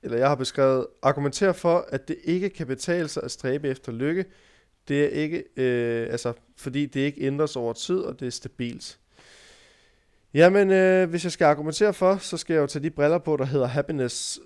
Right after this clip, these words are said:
set, eller ha-, set point of happiness, eller happiness, øh, set point,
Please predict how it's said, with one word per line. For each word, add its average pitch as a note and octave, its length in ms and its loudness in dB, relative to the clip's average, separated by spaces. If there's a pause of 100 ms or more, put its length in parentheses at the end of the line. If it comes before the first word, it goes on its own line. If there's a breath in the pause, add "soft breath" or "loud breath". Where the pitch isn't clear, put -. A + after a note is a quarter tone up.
(140)
set, - 280 -4 (180)
eller A2+ 160 -4
ha-, A#2+ 220 -10
set D3+ 240 -8
point A#2 360 -4 (140)
of - 220 -10
happiness, A#2 420 -6
eller - 120 -12
happiness, C3 560 -6
øh, B2 180 -8
set - 220 -4
point, G#2 540 -4